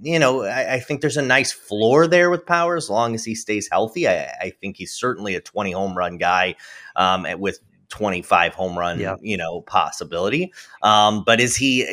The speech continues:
Speaker 1: he hasn't shown that he's anything more than a thirty home run guy. I mean, that hasn't been something he's shown us. Um, again, I think it's maybe in his bat. It's possible. Um, but it, it just hasn't developed. Don't get me, he is a nice player.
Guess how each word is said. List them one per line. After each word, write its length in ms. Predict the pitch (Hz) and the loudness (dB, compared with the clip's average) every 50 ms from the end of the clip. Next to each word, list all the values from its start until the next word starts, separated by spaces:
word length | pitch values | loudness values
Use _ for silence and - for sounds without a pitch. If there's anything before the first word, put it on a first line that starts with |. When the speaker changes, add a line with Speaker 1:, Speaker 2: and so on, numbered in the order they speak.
| 95 104 104 104 110 | -6 -6 -6 -6 -6
Speaker 1:
he 120 | 101 107 - | -6 -6 2
hasn't 360 | - 107 135 170 170 139 110 | 6 6 6 6 4 2 -2
shown 280 | - - 107 98 98 | 0 0 0 0 0
that 80 | 98 90 | -2 -4
he's 160 | 92 87 - | -4 -2 -2
anything 320 | 107 110 110 - 104 98 95 | -2 -4 -2 -4 -4 -4 -2
more 200 | 92 98 104 104 | -2 -2 0 0
than 140 | 92 92 | -2 -4
a 20 | 90 | -6
thirty 320 | - - 110 131 170 185 | -2 0 2 2 4 2
home 240 | 131 107 98 90 85 | 2 0 -2 -4 -4
run 240 | 80 82 85 82 78 | -6 -6 -6 -6 -6
guy. 220 | 76 80 80 82 | -6 -4 -4 -4
I 40 | 90 | -4
mean, 100 | 101 85 | -6 -6
that 100 | 78 80 | -6 -6
hasn't 400 | - 87 92 95 85 90 85 78 | -2 0 0 0 0 -2 -8 -6
been 260 | 87 107 117 101 82 _ - | -6 -6 -6 -6 -10 _ -14
something 360 | - - 101 87 78 82 76 | -10 -10 -10 -10 -10 -16 -16
he's 140 | 80 80 78 | -16 -14 -14
shown 300 | - - 113 131 139 127 | -8 -4 0 0 0 0
us. 280 | 95 85 85 - - - | 0 -2 -4 -6 -6 -4
Um, 240 | 85 85 82 85 - _ _ _ - - - _ | -4 -4 -4 -6 -10 _ _ _ -20 -20 -8 _
again, 360 | 101 104 82 95 123 135 123 110 - | -4 -4 0 0 0 2 2 2 0
I 120 | 98 101 | -2 -2
think 280 | - _ - 139 135 143 | -2 _ -4 -2 0 0
it's 160 | 165 - 107 | 0 0 0
maybe 340 | 110 120 123 110 107 - _ _ | -2 0 0 -2 -4 -6 _ _
in 240 | 110 117 123 147 170 | -2 0 2 2 2
his 240 | 180 190 202 196 | 2 2 0 -2
bat. 400 | 185 - 208 208 247 277 240 - - _ | 0 0 0 0 0 -2 -8 -14 -10 _
It's 220 | 117 107 104 - | -4 -4 -4 -6
possible. 680 | - - - - 98 101 - - 156 160 202 247 330 320 _ _ _ _ - - _ - - _ _ | -16 -4 0 0 0 0 0 -4 -4 -2 -2 -4 -4 -6 _ _ _ _ -20 -20 _ -20 -20 _ _
Um, 640 | 98 104 101 95 95 92 90 92 92 98 98 90 - | 4 6 6 6 6 6 4 4 2 -2 -6 0 4
but 320 | 107 104 101 95 95 - - - - - - - | 6 6 6 6 2 -2 -4 -4 -4 -6 -4 -6
it, 160 | 110 107 92 - | -6 -6 -6 -4
it 160 | - 120 113 | -4 -4 0
just 180 | 131 139 - | 2 0 2
hasn't 360 | - 131 117 104 92 101 90 85 | 4 4 4 4 4 0 -6 -6
developed. 540 | 90 76 - 92 87 82 76 76 - - _ - - 165 | -8 -4 0 0 0 0 -2 -6 -8 -14 _ -10 -10 2
Don't 160 | 160 233 240 214 | 4 4 6 6
get 80 | 214 | 4
me, 60 | 147 - | 2 0
he 360 | - - - 285 370 330 - | -6 -4 -2 -2 0 2 2
is 120 | 214 214 - | 2 2 2
a 60 | 190 | 2
nice 300 | 156 139 139 147 131 - | 2 4 2 2 2 -2
player. 480 | - _ _ 127 135 104 85 - - | -6 _ _ 0 0 0 0 -4 -10